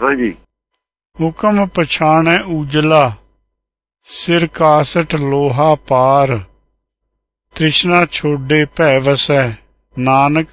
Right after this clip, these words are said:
Speaker 2: ਕਰਨੀ ਸਾਰ।
Speaker 1: ਕਾਗ ਨਹੀਂ ਹੁਕਮ ਪਛਾਣਦਾ, ਉਜਲਾ ਹੋ ਕੇ ਹੁਕਮ ਪਛਾਣਦਾ। ਹੁਕਮ ਪਛਾਣਨ ਵਾਸਤੇ ਮਨ ਨੂੰ ਨਿਰਮਲ ਹੋਣਾ ਪੈਂਦਾ ਹੈ,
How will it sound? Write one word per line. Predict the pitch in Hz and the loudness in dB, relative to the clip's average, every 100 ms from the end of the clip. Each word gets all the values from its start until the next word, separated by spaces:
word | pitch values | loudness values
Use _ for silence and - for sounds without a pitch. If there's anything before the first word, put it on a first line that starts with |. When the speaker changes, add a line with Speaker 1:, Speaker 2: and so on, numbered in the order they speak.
| _ | _
Speaker 2:
ਕਰਨੀ | 147 135 139 139 | -2 0 2 0
ਸਾਰ। | 127 - 113 107 104 - _ _ _ _ _ _ _ _ _ _ _ _ _ _ | 0 -2 -2 -2 -6 -12 _ _ _ _ _ _ _ _ _ _ _ _ _ _
Speaker 1:
ਕਾਗ | 147 175 185 | 0 2 2
ਨਹੀਂ | 208 233 | 2 2
ਹੁਕਮ | 190 196 | 2 0
ਪਛਾਣਦਾ, | 190 185 156 180 180 185 | -2 -2 0 0 2 2
ਉਜਲਾ | 175 170 156 180 175 165 | 2 2 0 2 2 2
ਹੋ | |
ਕੇ | 151 170 | 0 0
ਹੁਕਮ | 151 151 | 0 -2
ਪਛਾਣਦਾ। | 151 160 120 139 139 131 127 98 - _ _ _ _ _ _ _ _ _ _ _ _ _ - | -2 0 0 0 0 0 0 -2 -8 _ _ _ _ _ _ _ _ _ _ _ _ _ -6
ਹੁਕਮ | 156 285 226 | -4 -2 -4
ਪਛਾਣਨ | 190 151 190 196 196 | -2 -2 -2 0 0
ਵਾਸਤੇ | 185 180 - 208 214 196 - _ _ _ _ _ _ _ _ _ _ - | 2 0 -2 0 2 2 -2 _ _ _ _ _ _ _ _ _ _ -2
ਮਨ | 165 190 | -2 0
ਨੂੰ | 208 180 | -2 0
ਨਿਰਮਲ | 175 175 196 | 0 0 0
ਹੋਣਾ | 165 165 156 | 2 2 0
ਪੈਂਦਾ | 143 131 110 98 | -2 -4 -2 -4
ਹੈ, | 73 | -6